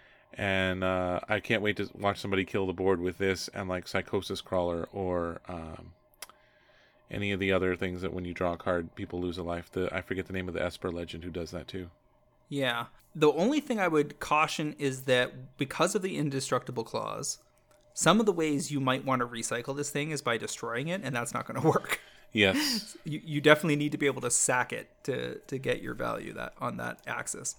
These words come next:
Speaker 1: This should go in most, like, red, uh, red sack, bring it back builds too. Um, your Durettis, your Goblin Engineers,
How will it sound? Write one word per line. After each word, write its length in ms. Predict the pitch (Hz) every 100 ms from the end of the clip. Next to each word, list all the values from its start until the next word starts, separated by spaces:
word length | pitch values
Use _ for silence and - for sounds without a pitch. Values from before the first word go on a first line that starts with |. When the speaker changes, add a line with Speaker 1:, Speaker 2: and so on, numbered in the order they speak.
| -
Speaker 1:
This 180 | 117 147
should 160 | 226 185
go 180 | 185
in 120 | 170 147
most, 480 | 147 143 - -
like, 180 | 135 117
red, 480 | 113 120 117 110 107 -
uh, 640 | 110 107 104 101 98 92 - _ _ _
red 440 | 107 110 107 98 - - -
sack, 440 | - 113 110 -
bring 160 | 110 104
it 120 | -
back 320 | 101 104 -
builds 340 | 104 98 95
too. 460 | - 110 104 98 98 - -
Um, 420 | 101 98 95 98
your 180 | 104 101
Durettis, 680 | 101 101 101 101 101 98 -
your 240 | 101 95
Goblin 460 | - 104 98 98 98
Engineers, 580 | 95 92 95 95 95